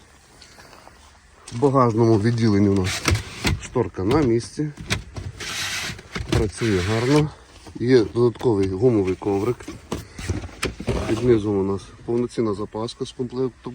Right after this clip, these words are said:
ключів та домкратом. Аптечка. Тут у нас ковпачки на диски. Ну, все присутнє. Також є електровиїзний фаркоп. Упс.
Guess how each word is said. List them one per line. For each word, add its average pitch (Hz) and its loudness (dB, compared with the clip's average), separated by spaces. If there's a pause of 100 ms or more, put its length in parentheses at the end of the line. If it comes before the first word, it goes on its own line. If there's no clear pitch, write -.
ключів 127 -8
та 135 -6
домкратом. 127 -4 (880)
Аптечка. 165 -4 (300)
Тут - 0
у 117 6
нас 110 0 (840)
ковпачки 110 -2
на 175 6
диски. 160 0 (440)
Ну, 208 -10 (120)
все - -2
присутнє. 104 -6
Також 113 -2
є 95 -2 (720)
електровиїзний 107 -2 (260)
фаркоп. 127 -4 (520)
Упс. - -6